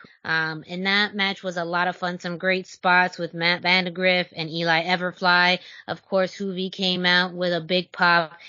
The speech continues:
He ended up winning that match, um, as well. Uh, we had Future Stars of Women's Wrestling on Sunday.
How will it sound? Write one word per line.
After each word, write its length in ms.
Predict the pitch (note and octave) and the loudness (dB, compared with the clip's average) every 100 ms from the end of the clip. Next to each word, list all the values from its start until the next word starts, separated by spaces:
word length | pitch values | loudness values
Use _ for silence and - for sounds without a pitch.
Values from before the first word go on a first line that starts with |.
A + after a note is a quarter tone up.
| - | -12
He 220 | - A#3+ | 0 4
ended 220 | A#3 G#3+ G3+ | 4 4 0
up 180 | G3 | -2
winning 420 | F3+ F#3+ F#3 F3+ F3 | -2 -2 0 0 0
that 220 | E3+ E3+ | 0 0
match, 420 | F3 F3+ - - - - | 0 0 -2 -12 -16 -6
um, 200 | E3+ E3 | -2 -2
as 320 | D#3 E3 D#3+ | -2 -4 -4
well. 520 | D#3+ E3 E3 E3 E3+ - - - _ | -4 0 2 2 0 -4 -20 -20 _
Uh, 160 | - E3+ | -4 -2
we 160 | E3+ F#3+ | -2 0
had 260 | F3+ F3 | 0 0
Future 260 | B3+ A#3+ A#3+ | -2 0 -2
Stars 320 | - A3 G3 | 2 4 2
of 140 | F3+ | -2
Women's 400 | F3+ G3+ G#3 F#3 | 0 2 2 2
Wrestling 480 | F#3+ G3+ - G#3 G3+ - | 2 0 0 -2 -2 0
on 340 | F3 E3+ D#3+ | 2 2 0
Sunday. 720 | - - A#3+ A#3 A3 A3 G#3+ | -6 2 6 6 6 6 4